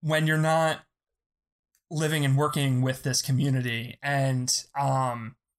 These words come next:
I just thought those were very powerful words. And again,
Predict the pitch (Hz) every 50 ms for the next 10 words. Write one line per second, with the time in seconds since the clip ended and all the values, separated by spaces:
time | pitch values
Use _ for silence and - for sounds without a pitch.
0 | - - _ _ - - 147 147 147 147 143 151 139 139 143 147 135 135 139 131
1 | 139 135 131 123 - - 160 156 156 143 139 151 143 131 139 170 208 226 226 226
2 | 208 208 - - - - - _ _ _ _ _ _ _ - 139 139 131 127 131
3 | 131 - - 156 156 151 151 143 135 131 131